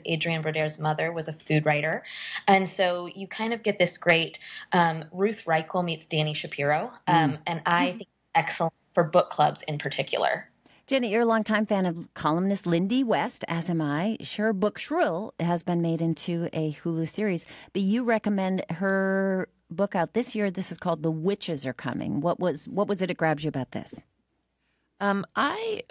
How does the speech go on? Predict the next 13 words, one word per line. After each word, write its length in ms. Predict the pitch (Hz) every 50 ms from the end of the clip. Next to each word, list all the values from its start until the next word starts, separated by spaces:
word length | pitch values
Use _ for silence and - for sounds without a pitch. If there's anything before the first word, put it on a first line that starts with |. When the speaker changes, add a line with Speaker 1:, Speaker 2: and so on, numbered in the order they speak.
| - _ -
Speaker 3:
have 180 | - 196 185 185
read 160 | 220 233 240
a 60 | 240
lot 160 | 208 190 196
of 80 | 185 170
her 100 | 175 160
commentary, 760 | - - - 185 180 185 185 175 170 - 165 156 151 147 143
but 160 | 143 - -
had 100 | 151 147
never 220 | 147 156 160 165 151
read 180 | 147 147 139
a 40 | 135
full-length 520 | - - 156 147 139 143 135 131 - -